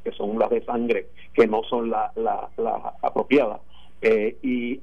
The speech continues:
actualmente ya hay inclusive pruebas rápidas, eh, moleculares, hay pruebas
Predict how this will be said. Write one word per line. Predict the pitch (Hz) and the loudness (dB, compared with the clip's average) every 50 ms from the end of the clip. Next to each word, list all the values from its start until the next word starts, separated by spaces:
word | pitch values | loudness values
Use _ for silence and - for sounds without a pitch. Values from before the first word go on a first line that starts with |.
| - - | -6 -4
actualmente | 131 - - - 143 147 151 147 175 180 170 - 156 135 - - | -4 -4 -2 0 0 0 0 0 -2 -4 -4 -6 -6 -6 -4 -2
ya | 131 127 131 131 - | -2 0 0 -2 -2
hay | - 135 147 165 180 - - | -2 -2 0 -2 -2 -6 -8
inclusive | 185 147 - - 123 113 - 135 139 151 | -10 -10 -8 -8 -8 -2 2 2 2 2
pruebas | - - 117 117 120 139 156 151 - | 0 -2 -2 0 0 0 0 -2 -2
rápidas, | 110 127 135 135 - 127 113 - - - - - - - - - - - - - | 0 0 0 0 -2 -6 -6 -6 -8 -10 -12 -14 -14 -14 -14 -14 -14 -12 -6 -2
eh, | 113 107 104 104 107 117 - | 0 2 2 2 0 0 0
moleculares, | 113 107 104 - - 110 107 110 117 107 101 - - - - | 0 0 0 0 0 0 2 2 2 0 -2 -6 -10 -8 -6
hay | 104 110 | -4 -4
pruebas | - - 113 113 113 120 113 | -2 2 2 2 4 2 0